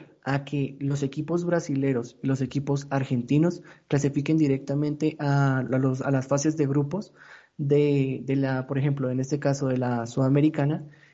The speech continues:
y que los equipos colombianos, chilenos, uruguayos, eh, bolivianos, venezolanos se tengan que eliminar entre ellos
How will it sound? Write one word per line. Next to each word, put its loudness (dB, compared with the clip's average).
y 2
que 2
los 2
equipos -2
colombianos, 0
chilenos, -2
uruguayos, -4
eh, 0
bolivianos, 4
venezolanos -2
se -4
tengan 0
que -2
eliminar 4
entre 0
ellos -4